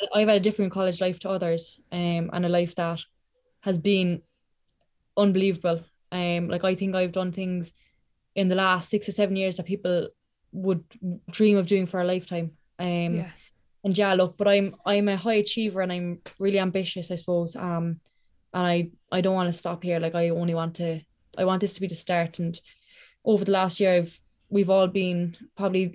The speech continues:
Speaker 1: in the lowest of our lows, um, and had toughest times ever. Um, and now you see everything opening up, and I'm just so excited just to, to go do everything. And, um, I'll definitely, definitely aim to achieve all of them. And hopefully I'll speak to you then soon, and I'll be able to say I have,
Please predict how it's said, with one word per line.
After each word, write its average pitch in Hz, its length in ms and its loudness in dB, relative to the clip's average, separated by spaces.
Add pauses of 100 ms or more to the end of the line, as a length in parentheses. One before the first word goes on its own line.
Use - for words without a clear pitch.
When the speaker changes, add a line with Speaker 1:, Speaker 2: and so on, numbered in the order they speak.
Speaker 1:
in 185 120 4
the 190 80 4
lowest 185 300 2
of 175 120 -4
our 175 100 0
lows, 175 480 -4 (220)
um, 170 380 -2
and 170 160 0
had 170 280 -4 (200)
toughest 208 360 -2
times 190 320 -2
ever. 175 360 0 (560)
Um, 175 300 -2
and 180 140 0
now 180 160 2
you 180 120 -2
see 185 200 -2
everything 180 340 -2
opening 175 320 -4
up, 175 180 -6
and 175 80 -4
I'm 170 160 -2
just 170 200 -6
so 185 160 0
excited 175 400 -4
just 170 220 -8
to, 170 220 -6 (300)
to - 80 -20
go 214 180 6
do 208 140 6
everything. 185 440 2
And, 175 280 -2 (560)
um, 180 260 0
I'll 175 100 2
definitely, 185 640 -2 (140)
definitely 196 420 0
aim 185 80 -2
to 190 100 -10
achieve 185 320 -4
all 175 160 0
of 170 40 -2
them. 175 200 0
And 170 200 -4 (420)
hopefully 202 300 0
I'll 185 100 0
speak 202 240 -4
to - 60 -10
you 196 40 -2
then 185 180 -2
soon, 190 260 -2
and 175 140 -2
I'll 170 120 -2
be 175 120 0
able 170 140 -2
to 170 60 -10
say 180 220 -2
I 175 60 -2
have, 170 340 -6